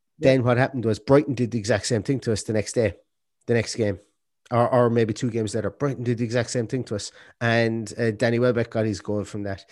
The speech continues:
Speaker 2: Now, when we look at what Southampton did by corralling, um, Jack Grealish into that corner with, uh, for, for a small period, the start of the game, they couldn't do it. Oriol Romeo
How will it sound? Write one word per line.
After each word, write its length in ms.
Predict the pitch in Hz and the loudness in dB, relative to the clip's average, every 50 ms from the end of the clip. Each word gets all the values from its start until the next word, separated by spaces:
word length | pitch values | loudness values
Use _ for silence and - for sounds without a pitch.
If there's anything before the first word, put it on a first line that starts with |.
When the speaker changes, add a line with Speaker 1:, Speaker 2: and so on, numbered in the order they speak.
| - - - - - - _ | -20 -20 -20 -20 -20 -20 _
Speaker 2:
Now, 160 | - 123 127 127 | 2 2 4 4
when 300 | 127 110 104 135 135 135 | 4 2 2 2 2 4
we 140 | 135 143 | 2 2
look 240 | 139 139 139 - - | 2 2 0 0 -2
at 80 | 131 - | -4 -2
what 180 | 120 117 113 | 0 0 0
Southampton 560 | - - 120 107 120 131 139 131 - 110 113 110 | 0 0 0 0 0 -2 -2 -4 -8 -10 -10 -6
did 260 | - 110 104 101 - | -6 -6 -6 -4 -4
by 120 | - 110 | -6 -6
corralling, 720 | 101 - - 120 117 120 120 120 117 117 113 113 113 113 - - | -6 -4 -4 -2 0 2 2 4 2 2 0 -2 -4 -6 -6 -4
um, 580 | 117 113 107 107 104 104 104 104 104 104 104 - _ _ - 123 | -2 -2 0 0 0 0 -2 -2 -4 -6 -8 -12 _ _ -16 -4
Jack 260 | - 135 120 110 - | 0 0 0 0 0
Grealish 480 | 139 131 123 110 107 95 - - - _ _ _ | 0 0 0 0 -2 -4 -6 -12 -18 _ _ _
into 220 | 135 127 113 - | -2 -2 0 0
that 200 | 113 120 113 - | 0 0 0 0
corner 380 | - - 120 117 117 110 107 107 | 0 -2 -2 -2 -2 -2 -2 -2
with, 460 | 107 104 113 110 104 - - - - - - | -2 0 -2 -2 -2 -4 -12 -20 -16 -8 -6
uh, 280 | 117 113 113 113 107 | -4 -2 -2 -2 -4
for, 220 | 101 - - 147 120 | -4 -6 -8 -8 -8
for 220 | - - 165 151 - - - | -2 -2 -2 -2 -2 -6 -8
a 60 | - 147 | -6 -4
small 400 | - - - 185 185 185 190 175 | -4 -2 0 0 2 2 2 0
period, 420 | - - - 143 113 104 101 104 | 0 -2 0 0 0 0 -2 -4
the 80 | 107 117 | -4 -6
start 460 | - - - 165 165 156 147 - - | -6 -2 0 0 0 0 -2 -4 -6
of 60 | 131 | -8
the 60 | 117 | -6
game, 220 | 104 113 104 92 90 | -4 -6 -6 -4 -6
they 80 | - | -6
couldn't 400 | 110 - - 170 147 156 151 156 | -8 -2 -2 0 0 0 -2 -2
do 160 | - 151 139 | 0 0 0
it. 120 | 123 107 - - - - _ - 92 87 92 - - | 0 -2 -4 -8 -18 -20 _ -16 -14 -10 -10 -8 -2
Oriol 300 | - 147 143 143 143 139 | 2 2 4 4 4 2
Romeo 500 | 131 127 127 131 131 127 123 117 120 110 | 2 -2 0 0 2 4 4 4 4 0